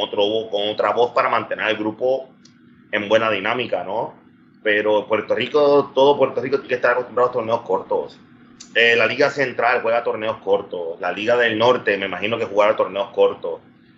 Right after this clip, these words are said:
Este, desde chiquito están con los torneos cortos. Y eso, eso es lo que tiene que cambiar en el país.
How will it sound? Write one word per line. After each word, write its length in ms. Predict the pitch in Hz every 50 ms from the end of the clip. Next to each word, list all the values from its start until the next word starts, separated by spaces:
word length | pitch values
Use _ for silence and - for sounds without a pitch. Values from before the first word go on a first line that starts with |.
| _ -
Este, 440 | - 110 110 110 107 - 110 107
desde 280 | 104 107 107 104 123 117
chiquito 340 | - 127 110 117 135 135 143
están 200 | - 131 123 123
con 140 | 120 110 101
los 100 | 98 -
torneos 380 | - 92 98 104 104 98 95
cortos. 340 | - - 87 87 - - 92
Y 40 | 101
eso, 260 | 101 131 139 120 -
eso 180 | - 127 - 170
es 160 | 156 - - 113
lo 120 | 117 104
que 80 | 107 101
tiene 220 | - 113 117 117
que 80 | 113 104
cambiar 300 | 101 98 98 101 95 95
en 80 | 95
el 100 | 92 -
país. 400 | - 80 85 87 82 - - -